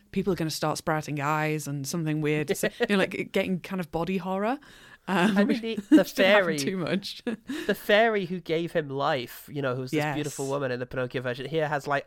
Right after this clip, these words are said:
Speaker 2: eyes all over her
Speaker 1: Yes,
Speaker 2: wings.
Speaker 1: she does. That
Speaker 2: Yeah.
Speaker 1: was very, uh, Guillermo del Toro.
Speaker 2: Yeah, there's some
Speaker 1: Um,
Speaker 2: really great
Speaker 1: mm.
Speaker 2: creature design in this, but I just love the animation of it.
Speaker 1: Yes,
Speaker 2: It's all
Speaker 1: that's
Speaker 2: hand
Speaker 1: stunning.
Speaker 2: done, like, these little
Speaker 1: Stunning.
Speaker 2: things, and it's just gorgeous.
Speaker 1: Amazing.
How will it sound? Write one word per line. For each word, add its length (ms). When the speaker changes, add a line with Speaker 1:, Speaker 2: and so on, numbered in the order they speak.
Speaker 2:
eyes 420
all 140
over 200
her 140
Speaker 1:
Yes, 320
Speaker 2:
wings. 260
Speaker 1:
she 140
does. 260
That 200
Speaker 2:
Yeah. 60
Speaker 1:
was 120
very, 560
uh, 180
Guillermo 300
del 160
Toro. 340
Speaker 2:
Yeah, 220
there's 220
some 100
Speaker 1:
Um, 60
Speaker 2:
really 200
great 300
Speaker 1:
mm. 40
Speaker 2:
creature 360
design 380
in 100
this, 320
but 80
I 80
just 240
love 160
the 80
animation 480
of 60
it. 80
Speaker 1:
Yes, 120
Speaker 2:
It's 120
all 160
Speaker 1:
that's 160
Speaker 2:
hand 160
Speaker 1:
stunning. 160
Speaker 2:
done, 200
like, 260
these 180
little 160
Speaker 1:
Stunning. 320
Speaker 2:
things, 120
and 80
it's 120
just 180
gorgeous. 360
Speaker 1:
Amazing. 540